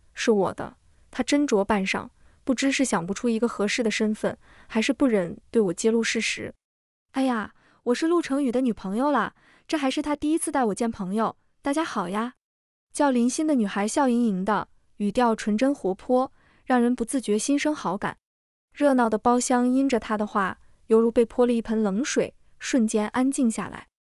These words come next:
有人见我脸色不对，出言警告：“开什么玩笑？谁不知道陆哥说过“非江姐不娶”，女伴而已，别妄想不属于自己的位置。”这些年来，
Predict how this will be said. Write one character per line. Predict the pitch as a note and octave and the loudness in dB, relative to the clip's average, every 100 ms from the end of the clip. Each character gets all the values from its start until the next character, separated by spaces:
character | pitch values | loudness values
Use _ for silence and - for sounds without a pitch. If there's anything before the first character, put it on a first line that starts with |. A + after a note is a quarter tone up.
| _ _ _ - | _ _ _ 0
有 | A3+ | 2
人 | A3 | 4
见 | B3 D4 | 2 2
我 | B3+ | 2
脸 | B3+ F#3 | 2 0
色 | - | -2
不 | A#3 A3 | -2 0
对， | D4 A3 _ _ - | -2 -2 _ _ -10
出 | - D4 | 0 2
言 | B3 | 2
警 | C#4 G#3+ - | 0 -4 -2
告 | A#3 - _ _ _ _ _ - | -4 -4 _ _ _ _ _ -4
：“开 | D4+ | -2
什 | G3+ | 0
么 | A3+ | 2
玩 | A3+ F#3+ | 0 0
笑？ | G3+ C4 - _ _ _ - | 0 0 0 _ _ _ -4
谁 | - A#3+ | 2 2
不 | |
知 | C#4+ D#4 | 4 2
道 | C4+ | 2
陆 | C4 | 2
哥 | C4 C4+ | 2 2
说 | C4 | 2
过 | B3+ A#3 G3+ G3 | 2 2 2 -2
“非 | - - | -4 -2
江 | C4+ C4+ C4+ | 2 2 2
姐 | F#3+ | 0
不 | - | -4
娶”， | G#3+ - - - _ _ - | -8 -8 -10 -12 _ _ -6
女 | G3+ | -2
伴 | A3+ B3+ | 2 2
而 | F#3+ | 2
已， | F3+ - _ _ _ | -4 -10 _ _ _
别 | A3 | 0
妄 | B3 D4 | 2 2
想 | C4 F#3+ G3 | 2 -2 -2
不 | B3+ | -4
属 | G3+ | -2
于 | F#3+ | -4
自 | - D#4+ | -2 -4
己 | E3+ | -4
的 | F3 | -2
位 | B3 A3 | 0 0
置。” | - - _ _ _ _ _ - | -2 -10 _ _ _ _ _ -2
这 | D#4 | 0
些 | D4 | 2
年 | C#4 A#3 | 2 2
来， | A3+ G3+ G3+ G#3+ | 2 0 -2 -6